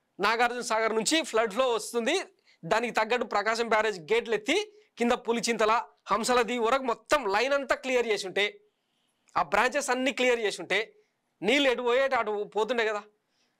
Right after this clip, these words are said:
ఈ బుడమనేరుకు కూడా ఎందుకు లాకులు కొట్టి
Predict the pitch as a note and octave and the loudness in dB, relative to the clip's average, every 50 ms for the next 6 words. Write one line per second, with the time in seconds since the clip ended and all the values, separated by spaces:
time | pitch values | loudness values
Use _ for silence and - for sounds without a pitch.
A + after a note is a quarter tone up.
0 | _ _ - G#3+ A#3 G#3 D#3 D3+ A3+ B3+ C4+ C#4+ D4+ D4+ D4+ D4+ D#4 B3 A3+ D4+ | _ _ -2 0 0 0 0 0 2 2 4 4 4 4 4 2 0 0 -2 0
1 | D4+ D4 G#3+ B2+ - - _ F3+ G3 A#3 B3 D4 C4+ D4+ C#4 C4 A#3+ B3+ C4 A#3+ | 0 0 0 -2 -6 -10 _ -4 -2 0 0 -2 0 0 0 2 2 0 0 -2
2 | C4+ C4+ C4 A#3 A#3+ - C4 C4+ C4+ - | -2 -2 -2 -2 -2 -2 -2 -2 -2 -4